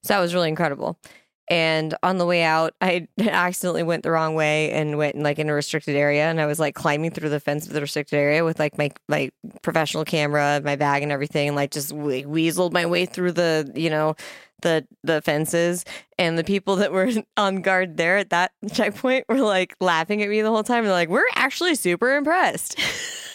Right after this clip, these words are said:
So, to the Nebraska State Fair employees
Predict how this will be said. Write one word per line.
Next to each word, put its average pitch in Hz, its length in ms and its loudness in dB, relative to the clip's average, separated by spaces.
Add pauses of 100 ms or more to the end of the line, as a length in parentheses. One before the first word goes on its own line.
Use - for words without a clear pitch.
(1800)
So, 269 420 2 (520)
to 330 160 2
the 311 120 2
Nebraska 302 500 2
State 240 300 0
Fair 240 280 4
employees 208 760 -2